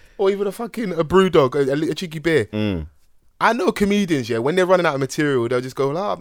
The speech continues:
Speaker 1: well, where's everyone from? Anyone from South London?"
Speaker 2: Oh, yeah. The typical
Speaker 1: "Oh,
Speaker 2: stuff.
Speaker 1: yeah, hold the man them in the corner, the gangsters. Oh, yeah,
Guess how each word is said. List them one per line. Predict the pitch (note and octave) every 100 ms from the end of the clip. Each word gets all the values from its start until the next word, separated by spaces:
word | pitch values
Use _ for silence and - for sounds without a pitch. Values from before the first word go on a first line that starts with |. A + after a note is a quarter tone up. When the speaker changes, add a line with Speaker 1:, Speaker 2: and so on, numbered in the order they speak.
| -
Speaker 1:
well, | - A2 A2+ - _ -
where's | G#3+ G#3+
everyone | G#3 F#3+
from? | G3+ F3+
Anyone | G3+ F#3+
from | F#3
South | G#3+ G#3
London?" | A3 G#3+ G#3 A3+ -
Speaker 2:
Oh, | - D#2+
yeah. | E2 E2 D#2+ - _ _ _
The | F2+
typical | - G2 -
Speaker 1:
"Oh, | F#2
Speaker 2:
stuff. | G#3
Speaker 1:
yeah, | A3 F#3+
hold | G#3
the | F#3+
man | G3+ G#3
them | G3
in | G3
the |
corner, | F#3 G3+ G3
the | F3+
gangsters. | F#3 F#3+ F#3+ F#3+ F#3 F#3 -
Oh, | B3+ G#3+
yeah, | G#3+